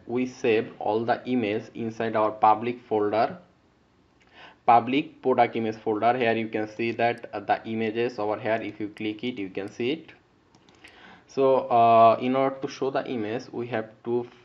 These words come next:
uh, mention the folder name over here. So over here you can see the folder name is product image. We, so we'll say over here product image. You need to give this slash over here. Sometime it may create problem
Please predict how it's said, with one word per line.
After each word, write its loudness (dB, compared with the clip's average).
uh, 2
mention -2
the 4
folder 4
name -2
over 0
here. 0
So 2
over 0
here -2
you -4
can -6
see -10
the -4
folder 0
name -4
is -6
product -2
image. -4
We, -4
so -2
we'll -4
say -6
over 0
here 0
product 2
image. -4
You -6
need -4
to -4
give -6
this -4
slash -2
over 0
here. 0
Sometime -4
it -8
may -2
create -4
problem -2